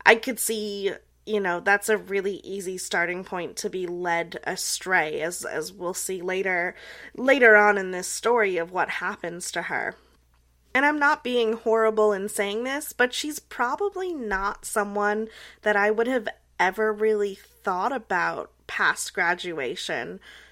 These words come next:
It really wouldn't be until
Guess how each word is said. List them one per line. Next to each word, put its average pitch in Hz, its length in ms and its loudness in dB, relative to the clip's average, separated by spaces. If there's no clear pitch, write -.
It 226 280 0
really 285 360 -2
wouldn't 233 380 0
be 208 200 0
until 202 580 0